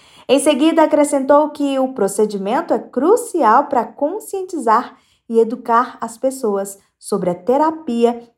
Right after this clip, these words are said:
que pode salvar vidas. O processo de recuperação do doador, no caso de medula óssea,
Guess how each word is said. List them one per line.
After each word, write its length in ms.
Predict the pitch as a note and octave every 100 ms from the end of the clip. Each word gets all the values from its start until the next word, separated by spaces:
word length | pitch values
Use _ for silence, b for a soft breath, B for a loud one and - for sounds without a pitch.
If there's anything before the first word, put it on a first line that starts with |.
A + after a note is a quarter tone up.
| -
que 80 | F4+
pode 260 | A3+ G#3
salvar 560 | A#3+ A#3 G#3+ F3 F#3 E3+
vidas. 840 | D3+ D3+ G3+ G3+ - - - - b b b b
O 80 | A#3+
processo 480 | B3+ B3+ D4 D4
de 120 | B3 A#3
recuperação 680 | B3 - A3 G3 G3 B3+
do 80 | A#3
doador, 580 | G3+ F#3+ F#3 A3 B3 A3+
no 140 | G#3
caso 460 | G3+ A#3 A3+ A3 A3
de 200 | F3+ G#3+
medula 480 | G3+ F#3 G3 F#3 E3+
óssea, 440 | F#3+ B3+ B3+ C#4